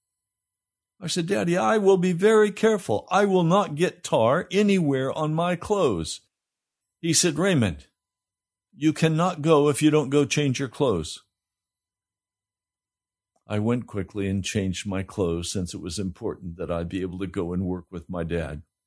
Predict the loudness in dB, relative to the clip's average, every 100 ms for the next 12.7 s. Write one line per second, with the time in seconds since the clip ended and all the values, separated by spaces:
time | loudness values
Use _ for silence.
0 | _ _ _ _ _ _ _ _ _ _
1 | _ _ _ _ _ _ -6 -2 0 -2
2 | -4 -4 -2 0 0 -2 -4 -4 -2 -2
3 | -2 -6 -6 -4 -4 -6 -12 _ _ _
4 | _ _ _ _ _ _ _ _ _ _
5 | _ _ _ _ _ _ _ _ _ 2
6 | 6 6 6 4 2 2 2 0 2 0
7 | 0 0 2 4 2 2 0 -2 -8 -18
8 | -20 _ _ _ _ _ _ _ _ _
9 | 0 0 0 -12 _ _ _ _ -12 -2
10 | 2 2 4 2 2 0 -2 -2 -2 0
11 | -2 -4 -8 -8 -4 -2 -2 -4 -8 -8
12 | -14 -18 _ -8 -6 -6 -10